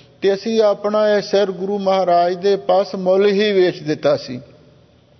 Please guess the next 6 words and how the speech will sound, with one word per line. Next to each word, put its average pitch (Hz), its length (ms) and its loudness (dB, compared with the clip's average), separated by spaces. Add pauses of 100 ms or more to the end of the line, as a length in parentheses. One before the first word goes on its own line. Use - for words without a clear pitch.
(240)
ਜਦੋਂ 165 380 0
ਕੋਈ 175 380 0
ਵੀ 190 200 -6
ਗੁਰਸਿੱਖ 156 560 -4
ਮਾਈ 156 420 -2
ਭਾਈ 151 500 -2